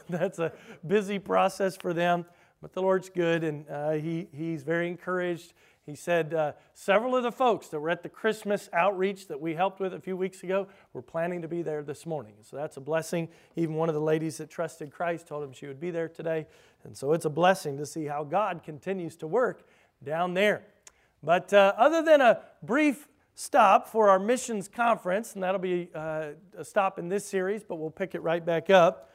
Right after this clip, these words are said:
We want to be studying together in the book of Colossians, and then we'll go to some other places from there as we think about what it means to walk worthy of the Lord. But before we get into what it means for us, this morning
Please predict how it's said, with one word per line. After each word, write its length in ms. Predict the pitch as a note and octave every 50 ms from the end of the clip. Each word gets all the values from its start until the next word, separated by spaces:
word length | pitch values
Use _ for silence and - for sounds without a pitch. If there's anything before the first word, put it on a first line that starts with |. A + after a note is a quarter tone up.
| _ _ _ _ _ _ _ _ -
We 140 | G3 C#4
want 200 | D#4 D4+ D4 C#4 B3
to 100 | A3+ G3
be 320 | F3 G3 - F3+ A3+ A3
studying 560 | - - - D#4 C#4+ C#4+ C#4 B3 A3+ G#3+ G#3
together 480 | - G#3+ F#3+ F3+ A#3 A#3+ A#3 G#3 G3+ G3
in 80 | F#3+ F#3+
the 40 |
book 200 | F3 G#3+ A3 A3
of 160 | G3+ F#3 - -
Colossians, 800 | F#3 G3 G#3 G3+ G#3 G#3+ G#3+ G#3+ - F#3 F3+ F#3 G#3+ A3+ - - _ _ _ _ _ _ _ -
and 100 | - F3+
then 140 | A3 B3+ B3+
we'll 100 | C4 A#3+
go 240 | G#3 A#3+ A#3+ A#3+ A#3
to 220 | A#3 - A#3 G#3
some 180 | - G#3 G3+ G#3+
other 180 | B3 B3 C4
places 540 | G#3 - G3 G#3+ A3 G#3+ - - G3+ F3 -
from 300 | - A#3+ A#3 A#3 A3 F#3+
there 160 | E3 E3 E3+
as 160 | F3 E3+ -
we 100 | E3+ F#3+
think 320 | E3+ - - C4 C#4 A#3+ -
about 500 | A3 F3 G3 F#3 F3+ F3 F#3 F#3 - - - - _ _
what 160 | F3+ G3+ G#3+
it 100 | G#3+ G3+
means 380 | F#3+ G#3 A#3 A#3 A3+ G3+ - -
to 80 | - E3
walk 300 | E3+ F3 E3+ D#3+ E3+ E3+
worthy 320 | F3+ F#3 F#3 F3 D3+ D3
of 120 | C#3+ C3+
the 80 | C#3 C#3
Lord. 260 | C#3 C#3+ C#3 A#2+ G2+ _ _ _ _ _ _ _ _ _ _ _ _ _ _ _ _ _ _ _ _ _ _ -
But 120 | G3+ G#3+
before 360 | G3+ A#3 A3+ - D4+ F4 F4+ E4+
we 100 | D#4+ A#3
get 160 | C4 C4 B3+
into 520 | B3+ B3+ B3+ - - A#3+ A#3 G#3+ G3 - - - _ _
what 160 | - G3+ B3 B3+
it 120 | B3+ B3
means 340 | A#3+ B3+ B3+ A#3+ A3+ - -
for 220 | - G#3 F#3+ F#3+
us, 360 | A3 A#3 G3+ F3 E3+ F3 - -
this 240 | G3 F#3+ - -
morning 460 | A3 B3+ C#4 C#4+ C4 A#3 A3 G#3 G3